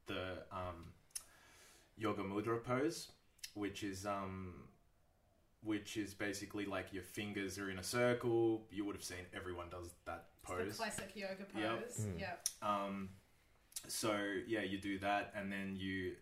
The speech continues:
Speaker 1: do the Oms, the twenty-one Oms, but you visualize. So the Ah is basically, that's your guts, and then the U is your heart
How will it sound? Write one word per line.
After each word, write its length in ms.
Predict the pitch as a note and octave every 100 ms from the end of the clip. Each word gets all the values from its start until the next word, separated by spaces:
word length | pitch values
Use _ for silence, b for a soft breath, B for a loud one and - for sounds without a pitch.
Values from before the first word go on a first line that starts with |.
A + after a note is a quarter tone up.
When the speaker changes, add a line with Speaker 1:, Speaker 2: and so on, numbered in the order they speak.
| -
Speaker 1:
do 160 | G2
the 200 | F#2+ F2 -
Oms, 520 | F#2+ G#2 F#2+ E2+ -
the 80 | E2+
twenty-one 520 | - F#2+ F#2+ F#2 F2 F2
Oms, 540 | F#2 G2 F2 D#2+ - - B B B -
but 180 | F#2+ F#2
you 80 | F2
visualize. 720 | G#2 G2 G2+ F#2 E2+ D#2 D#2
So 220 | - F2+ D#2 D#2+
the 200 | F2 - -
Ah 360 | G2 G2 F#2+ F2+ -
is 140 | E2+
basically, 920 | - F#2 F2 - E2 - F2+ D#2 C2+ - B B B
that's 280 | F#2 F2+ -
your 80 | E2 E2
guts, 680 | E2 D#2 - - - - -
and 160 | F#2+ F#2
then 200 | F#2 F2+
the 240 | F2 E2+ -
U 440 | A2 G#2+ F#2+ E2 C#2+
is 480 | C#2+ E2+ E2 - -
your 120 | D2
heart 560 | - - F#2 F#2+ -